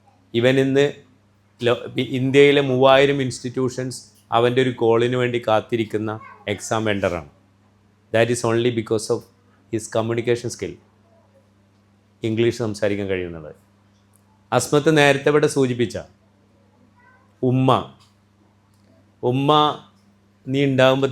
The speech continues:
തന്നെ വിചാരിച്ചു, "എനിക്ക് നഷ്ടപ്പെട്ടത് എൻ്റെ മകളിലൂടെ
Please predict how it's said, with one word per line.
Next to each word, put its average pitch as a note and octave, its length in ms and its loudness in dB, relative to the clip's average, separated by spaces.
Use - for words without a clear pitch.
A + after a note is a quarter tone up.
തന്നെ C3+ 140 0
വിചാരിച്ചു, G#2+ 520 0
"എനിക്ക് C3+ 400 0
നഷ്ടപ്പെട്ടത് B2 680 -2
എൻ്റെ A#2 220 0
മകളിലൂടെ A#2+ 580 0